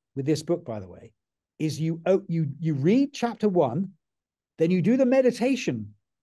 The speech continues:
on chapter one for seven days, and then you read chapter two and do that meditation for seven days.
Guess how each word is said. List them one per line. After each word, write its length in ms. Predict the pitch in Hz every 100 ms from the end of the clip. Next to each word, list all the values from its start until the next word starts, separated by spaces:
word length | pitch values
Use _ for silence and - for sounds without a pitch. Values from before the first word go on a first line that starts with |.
| _ -
on 140 | 147
chapter 340 | - 147 -
one 220 | 127 131 135
for 100 | 135
seven 340 | 170 156 139
days, 360 | 127 113 131 - _ _ 175
and 200 | 196 190
then 520 | 302 302 214 277 - -
you 240 | 196 208
read 200 | 202 208
chapter 340 | - 196 196 170
two 340 | 226 160 113 147
and 120 | 160
do 140 | 190
that 220 | 185 233
meditation 540 | 190 160 156 139 120 123
for 80 | 123
seven 260 | 135 127
days. 200 | 120 117